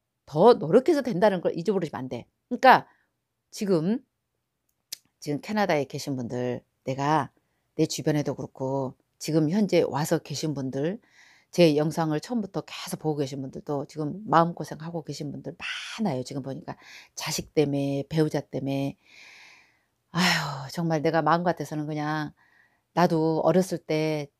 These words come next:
정말 부모도 원망 많이 하고 외롭고 진짜 버림받은 아이처럼 내가 살아봐서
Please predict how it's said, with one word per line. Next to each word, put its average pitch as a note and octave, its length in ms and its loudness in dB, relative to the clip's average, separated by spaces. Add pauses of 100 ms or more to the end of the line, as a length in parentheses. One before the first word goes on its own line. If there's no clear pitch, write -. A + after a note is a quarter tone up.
정말 F#4+ 540 -2
부모도 G3 340 2
원망 D#3 220 0
많이 D3 220 -2
하고 D3 500 -4
외롭고 D#3 840 2
진짜 - 240 -10
버림받은 E3+ 560 0
아이처럼 C#3+ 360 -6
내가 C3 160 -10
살아봐서 C#3+ 840 -2